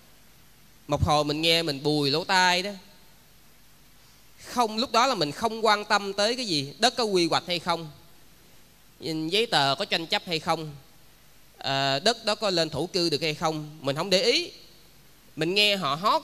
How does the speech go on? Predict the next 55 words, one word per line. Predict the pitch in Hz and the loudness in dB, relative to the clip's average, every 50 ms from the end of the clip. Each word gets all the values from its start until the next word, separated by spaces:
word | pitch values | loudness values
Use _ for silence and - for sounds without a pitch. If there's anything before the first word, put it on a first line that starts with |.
| - | -4
cho | 220 190 | -6 -4
bùi | 180 160 156 147 | -2 0 0 0
lỗ | 165 214 | 0 0
tai, | - 208 190 190 190 185 | 0 0 2 2 2 0
cái | 180 - 233 | -2 -4 -2
này | 226 180 147 | 0 0 0
anh | - 170 180 175 | 0 -2 -6 -6
chị | - - - 151 | -4 -4 -2 0
đầu | 160 151 143 143 | 0 0 0 0
tư | - 180 175 175 175 | 0 0 0 0 0
vô | 175 180 | 0 0
đi, | 175 185 185 180 - - - - - - - | 2 2 2 0 -2 -6 -16 -20 -20 -16 -4
thầy, | - 147 143 143 | 0 2 4 4
mấy | 147 190 214 214 | 4 2 0 0
thầy, | 190 160 143 139 139 139 139 135 135 | 0 2 2 4 4 2 2 0 -2
mấy | 143 143 139 147 175 202 | -4 -4 -4 -2 -2 -2
sư | - 196 165 170 | 0 -2 -2 0
đầu | 165 139 135 | 0 0 -2
tư | - - 175 165 165 | -2 -2 -2 -2 -2
vô | 165 160 | -2 -2
đi, | 165 165 160 160 - - - - | -2 -2 -2 -4 -10 -16 -14 -2
năm, | 160 175 180 196 196 185 180 | 0 0 0 0 0 0 2
mười | 170 165 151 139 | 2 2 2 0
năm | 156 165 185 | -2 -4 -4
sau | - 208 190 185 190 | -2 0 0 0 2
giá | 185 196 214 | 0 -2 -2
đất | 247 277 - 247 | -2 -4 -4 -4
nó | 240 220 | -2 0
lên | 185 180 180 180 175 175 165 | 2 2 2 2 0 0 0
là | 156 147 | 0 -2
mình | 139 139 139 139 131 117 | 0 0 -2 -4 -4 -4
tha | 156 185 - 131 | 0 2 2 2
hồ | 170 170 143 131 | 2 2 0 0
hút | 131 185 196 - | -2 -4 -6 -4
bạc. | - 120 123 127 - - - - - - - - - - - - - - - - - - - - | -2 -2 -2 -2 -4 -8 -16 -20 -20 -20 -20 -20 -20 -20 -20 -20 -20 -20 -20 -20 -20 -20 -16 -10
Mình | 139 147 147 156 | -8 -6 -4 0
nghe | 170 175 180 180 | 2 2 2 2
mình | 170 147 139 139 | 0 -2 -6 -6
ham, | 165 170 165 170 185 | -8 -8 -8 -8 -6
họ | 175 147 - | -4 -4 -2
đánh | 214 - 247 339 370 349 | 0 0 0 0 0 2
vô | 320 240 208 | 2 2 2
cái | - 277 | 2 2
lòng | 226 165 160 | 0 0 0
tham | - 226 220 220 226 | 0 0 0 0 0
của | 226 262 | 0 0
mình | 247 202 190 214 | 0 0 0 0
ý, | 294 330 359 - - - - - - - - - - - | -4 -8 -10 -14 -20 -20 -20 -20 -20 -20 -20 -20 -12 -8
mình | 160 170 | -6 -6
không | 208 233 262 | -4 -4 -2
biết. | 302 359 359 - - - - - - - - - - - - - - | -2 -2 -2 -4 -10 -20 -20 -20 -20 -20 -20 -20 -20 -20 -16 -4 0
Rất | 339 415 - - - | 0 0 0 -2 -4
nhiều | 226 196 185 175 170 170 | 0 2 4 4 4 2
người | 170 165 160 156 | 2 2 2 2
họ | 156 143 139 156 | 2 2 0 0